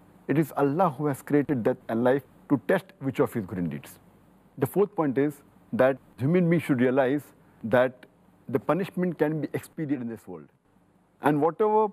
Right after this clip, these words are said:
punishment they get, it is because of their sin. Whatever calamity takes place in this, it is basically for their sin. As Allah says in Surah Zukhruf, chapter number forty-three, verse number seventy-six,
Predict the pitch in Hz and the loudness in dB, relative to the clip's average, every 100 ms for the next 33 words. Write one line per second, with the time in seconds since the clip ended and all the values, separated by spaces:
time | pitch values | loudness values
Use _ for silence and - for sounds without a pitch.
0 | - _ _ _ - 160 160 165 147 135 | -6 _ _ _ -2 0 0 0 2 2
1 | 175 185 - _ 135 127 107 107 123 110 | 0 -4 -14 _ -4 -2 0 2 0 -2
2 | - 98 95 - 87 80 120 135 180 180 | -6 -6 -6 -6 -8 0 0 2 2 4
3 | 165 _ _ _ _ - 131 156 151 113 | 2 _ _ _ _ 0 2 2 0 -4
4 | 110 - _ _ 151 151 - 131 107 - | -6 -8 _ _ 0 0 0 0 0 -8
5 | _ _ _ _ _ _ - 117 175 - | _ _ _ _ _ _ -4 0 2 0
6 | - _ _ _ _ _ _ 127 135 120 | -8 _ _ _ _ _ _ -2 0 -2
7 | - - _ _ _ _ _ _ _ - | -8 -20 _ _ _ _ _ _ _ -4
8 | 135 - 120 - 98 87 80 - _ _ | -2 -2 -4 -6 -6 -6 -8 -12 _ _
9 | _ - 127 131 127 127 110 107 110 101 | _ 0 2 2 0 -2 -4 -2 -2 0
10 | 107 98 87 - _ - 131 127 120 113 | 0 0 -4 -8 _ -4 -2 0 -2 -4
11 | - 98 - 110 92 - _ _ _ _ | -4 -6 -4 -2 -2 -6 _ _ _ _
12 | _ _ _ _ - 123 123 104 101 92 | _ _ _ _ 0 0 2 -2 0 -2
13 | - 107 - | -2 -6 -6